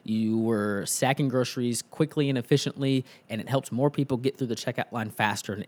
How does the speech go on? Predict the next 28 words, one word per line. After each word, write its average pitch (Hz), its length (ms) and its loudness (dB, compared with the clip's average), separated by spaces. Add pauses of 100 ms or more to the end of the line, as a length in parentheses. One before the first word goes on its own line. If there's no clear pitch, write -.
increased 120 440 -4
revenue 101 340 -4
for - 120 -12
the 82 100 -10
store. - 360 -12 (760)
Right? 110 140 -6
Something 180 400 2
like 147 220 2
that. 104 220 2 (200)
You 117 120 -2
need 147 160 2
to 156 60 0
be 139 180 4
able 135 160 2
to 120 80 0
communicate 113 720 -2
that 98 240 -4
on 98 140 -6
a 95 60 -4
resume 92 480 -6 (180)
at 117 200 -2
every 135 340 0
stop, 92 380 -4
and 110 120 -4
you 120 60 0
need 143 200 2
to 147 60 2
give, 127 340 2